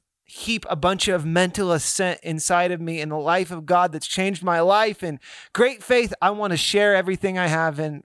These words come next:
one last scripture that really speaks to giving and not just having is what Jesus said to his disciples: "Heal the sick, cleanse the lepers, raise the dead,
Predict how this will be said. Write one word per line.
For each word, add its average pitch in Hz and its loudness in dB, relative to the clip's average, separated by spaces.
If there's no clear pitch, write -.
one 196 0
last 190 2
scripture 165 -2
that 143 2
really 214 4
speaks - -2
to 175 4
giving 190 2
and 160 -2
not 165 2
just 165 0
having 151 0
is 143 -6
what 156 2
Jesus 180 -2
said 165 0
to 160 -2
his 151 -2
disciples: 147 -2
"Heal 247 2
the 202 -2
sick, - -2
cleanse 202 -2
the 208 -2
lepers, 170 2
raise 170 0
the 185 -8
dead, 151 2